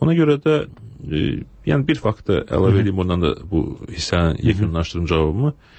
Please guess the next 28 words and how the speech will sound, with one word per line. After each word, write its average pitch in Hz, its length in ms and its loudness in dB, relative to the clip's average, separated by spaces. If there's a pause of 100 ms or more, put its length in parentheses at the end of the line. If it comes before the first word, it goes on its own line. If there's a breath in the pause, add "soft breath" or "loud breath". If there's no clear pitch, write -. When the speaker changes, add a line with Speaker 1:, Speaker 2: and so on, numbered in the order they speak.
(500 loud breath)
Speaker 1:
Doxsan 139 300 0
üçüncü 139 340 -2
ilin 131 300 0
yazında 104 680 0
Avropa, 107 460 0
e, 78 720 -2
İnkişaf 101 500 0
və 92 80 4
Rekonstruksiya 87 640 -2
Bankının 85 360 0
hesabatı 80 600 -2
var. - 140 -4 (680 loud breath)
Yeni 107 320 2
müstəqilliyə 95 640 0
qovuşmuş 87 440 -2
ölkələrin 85 600 2
iqtisadi 82 380 -2
inkişafı 80 380 -2
ilə 76 200 0
bağlı 101 200 2
hesabat. 80 440 -2 (140)
Və 92 40 2
orada 104 220 2
onlar 92 340 2
açıq - 300 -4
şəkildə 76 260 0
yazırlar 80 380 0
ki, 107 160 -2